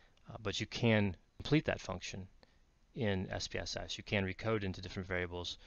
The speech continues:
uh, scale variables, ordinal, uh, or nominal. If you are converting into a string, though, make sure you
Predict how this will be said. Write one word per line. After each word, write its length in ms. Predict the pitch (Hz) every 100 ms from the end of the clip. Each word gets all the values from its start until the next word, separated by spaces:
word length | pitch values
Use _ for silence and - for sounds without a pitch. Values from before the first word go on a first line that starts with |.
| - - _ _ -
uh, 120 | 101
scale 380 | - - 113 101
variables, 680 | 98 98 95 92 92 - - - - - -
ordinal, 480 | 104 98 95 92 - _ - - -
uh, 80 |
or 180 | 107 110
nominal. 460 | 98 85 98 - - - _ _ _ _ _ - _ _ _ _ _ _ _ _ _ _ _ _ _ _ _ _
If 200 | 123 101
you 140 | 113 107
are 120 | 104
converting 480 | - 98 107 101 110
into 300 | 117 120 107
a 60 |
string, 340 | - - 98 95
though, 180 | 90 90
make 200 | 92 -
sure 180 | -
you 220 | 92 90